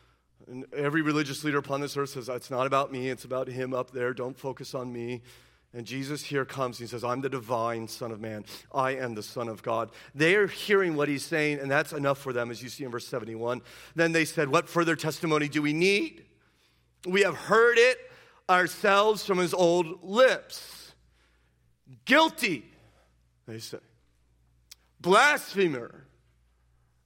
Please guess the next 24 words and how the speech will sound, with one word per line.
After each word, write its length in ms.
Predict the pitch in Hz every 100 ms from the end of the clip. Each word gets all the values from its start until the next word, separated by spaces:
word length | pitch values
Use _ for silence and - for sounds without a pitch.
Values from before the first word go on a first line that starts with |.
| _ _ -
they 220 | 147 131
say. 180 | 110 - _ _ _ _ _ _ _ _ _ _ _ _ _ _ _ _ _ _ _ _ _
So 260 | - - 196
blind 540 | 190 196 175 139 123
are 160 | 117 110
they 180 | 110 110 113 _ _ _ _ _ _ _ _ _ _ _ -
that 160 | 139
the 80 | 143
truth 520 | - - 180 143 113
from 180 | - 117
Jesus' 480 | 107 143 135 127 - -
own 300 | 131 131 117
mouth 480 | 117 110 107 - - _ _ _ _ _ _ -
is 140 | 110
what 200 | 123 131
condemns 560 | 120 120 127 120 110 -
Jesus 580 | 120 98 107 - - -
in 120 | 110
their 200 | 107 101
minds. 600 | 98 101 87 64 _ _ _ _ _ _ _ _ _ _ _ _ _ _ _ -
He 140 | 131
has 240 | 123 113
convicted 580 | - 135 120 123 - 113
himself. 480 | 113 107 - - -